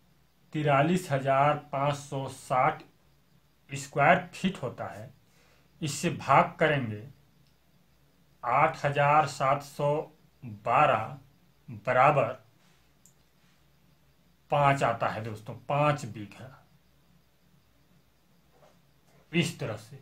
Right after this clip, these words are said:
एक एकड़ बराबर यहाँ पर इस बीघा से पाँच बीघा होगा, एक एकड़ बराबर पाँच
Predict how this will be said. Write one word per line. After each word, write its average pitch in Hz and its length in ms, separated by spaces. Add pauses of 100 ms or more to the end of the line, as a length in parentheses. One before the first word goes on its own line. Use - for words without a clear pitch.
(1400)
एक 240 380
एकड़ 190 380
बराबर 160 440
यहाँ 135 220
पर 165 360 (1000)
इस 170 220
बीघा 135 380
से 156 200 (180)
पाँच 151 280
बीघा 123 320
होगा, 113 240 (180)
एक 175 360 (1900)
एकड़ 139 520 (840)
बराबर 131 560 (1300)
पाँच 131 520